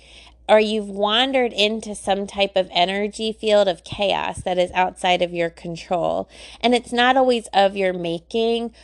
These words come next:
but it becomes your responsibility to manage. It's almost like it's wildfire season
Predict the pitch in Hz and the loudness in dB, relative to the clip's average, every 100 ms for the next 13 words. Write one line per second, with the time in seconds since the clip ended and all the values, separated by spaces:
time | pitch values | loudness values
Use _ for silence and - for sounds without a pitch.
0 | - - 208 202 - 208 - - 185 202 | -8 4 4 4 -2 -12 -12 -6 -4 -2
1 | 202 208 196 190 - 185 175 - 180 165 | -4 -4 -4 -6 -4 -4 -4 -4 0 2
2 | 165 175 185 - 190 175 151 147 175 196 | 4 2 -2 -4 -4 -4 -6 -4 -4 -4
3 | 220 220 - - - - 226 220 240 240 | -4 -6 -16 -20 -20 -10 -6 -2 0 0
4 | 240 226 220 185 165 170 185 - 196 208 | 0 -2 -2 0 4 4 2 0 2 2
5 | 208 202 - 208 208 208 202 202 202 | 2 -2 -6 -6 -4 -4 -2 -4 -4